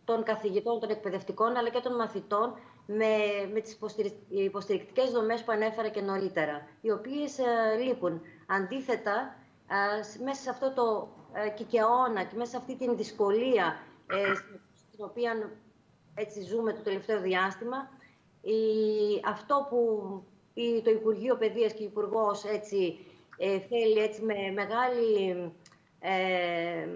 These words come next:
με μεγάλη φροντίδα από την πλευρά της να πραγματοποιηθεί, είναι αξιολόγηση των σχολικών μονάδων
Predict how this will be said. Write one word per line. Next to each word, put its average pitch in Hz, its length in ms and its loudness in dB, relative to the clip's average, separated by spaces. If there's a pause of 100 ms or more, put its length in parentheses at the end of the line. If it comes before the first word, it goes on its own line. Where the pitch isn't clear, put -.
(360)
με 214 100 2
μεγάλη 233 340 2
φροντίδα 240 340 -2
από 240 80 -2
την 202 80 -10
πλευρά 208 380 0
της - 140 -10
να 220 120 -2
πραγματοποιηθεί, 190 640 -4
είναι 285 180 0
αξιολόγηση 254 920 0 (560)
των 202 140 -2
σχολικών 202 400 2
μονάδων 226 680 0